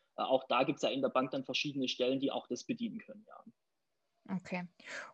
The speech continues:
Speaker 2: Und, äh, sag ich mal, so über die Social-Media-Kanäle, wie kann man dich am besten erreichen? Bist du ein Xing-Anhänger oder lieber LinkedIn?
Speaker 1: Sowohl als auch.
Speaker 2: Oh, sehr gut. Ja, das, äh, ich mach das auch noch auf beiden Kanälen, aber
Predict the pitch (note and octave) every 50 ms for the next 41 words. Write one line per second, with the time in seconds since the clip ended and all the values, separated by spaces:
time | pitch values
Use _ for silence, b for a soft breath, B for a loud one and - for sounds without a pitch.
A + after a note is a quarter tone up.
0 | B _ - A3+ A#3 A#3 A#3 A#3 A3 - - G#3+ G#3+ G#3+ G#3+ - A#3 A#3 A#3+ A#3+
1 | A3+ A#3+ A#3 A3+ A3+ A3 G#3 A3+ A3+ G#3 G#3+ A3+ A3+ G#3+ A3+ - B3 A#3+ A3+ -
2 | A3+ A3+ C4+ D#4 F4 F#4 F4+ F4 - D4+ E4 D#4+ D4+ D4+ D4 D4+ D4 D4 C#4+ B3
3 | B3 C4 A#3 - - C4+ C4+ C4+ B3 B3 C4 - C4 A#3+ G#3+ B3 A#3+ - - A3+
4 | A#3 A3+ G#3 G#3+ A3 C4 D4 E4 E4 C#4+ C#4 C4 - - C4 B3+ - - A3+ A3+
5 | A3+ A3+ A3 - - C4 C#4+ D#4+ E4+ F4 F4+ E4+ - - - D4 D4 D#4 C4+ D#4+
6 | D#4+ D#4 D#4+ D#4+ D#4 C#4+ - C4+ C4 B3+ B3+ B3 A#3+ B3 A#3+ A#3+ A#3 A3+ G#3+ G#3+
7 | G#3 G3 - - - E3+ E3 D#3+ E3 - _ _ _ _ _ _ _ _ _ _
8 | _ _ _ _ _ _ _ _ _ _ _ _ _ _ _ _ _ _ _ _
9 | _ C#3+ C#3+ C3+ E3+ D#3 F3+ G#3+ A3+ F#3+ - F#3 F3+ - - B2 A2 A2 A2 B
10 | B B B B B B B B B B B _ _ - G#3 B3 E4+ A4 A4 F4+
11 | D#4+ C4+ G3 B3 C4 D#4 C#4 G3+ F3+ F3 E3+ - - G#3 A#3 E4+ G4 F#4+ D4 D4
12 | - - - - - - C#4+ C4+ D4 C4+ - D4 E4 - - - - C4 D#4 C#4
13 | A3+ G3+ G#3+ G#3 G#3+ G#3 - G3+ G#3+ A#3 A#3 G#3+ G3 - G#3+ F3+ E3+ F3 F#3+ A3+
14 | C#4+ E4 - - B3 A#3+ B3+ B3+ B3+